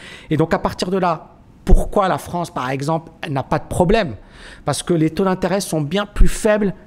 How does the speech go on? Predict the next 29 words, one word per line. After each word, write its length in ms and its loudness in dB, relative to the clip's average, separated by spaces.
qu'avant. 420 0
Donc 220 2
aujourd'hui, 480 2
la 100 0
France, 340 -2
elle 120 0
gagne 180 0
presque 380 -4
de 80 4
l'argent 720 0
en 160 2
empruntant. 640 2
Mais 120 4
on 100 4
voit 200 4
bien 280 0
que 100 -8
c'est 120 -2
du 160 -2
grand 220 0
n'importe 420 0
quoi. 320 -2
C'est-à-dire, 240 -10
tu 120 -12
peux 80 0
pas 180 -2
gagner 340 0
de 60 -4
l'argent 460 0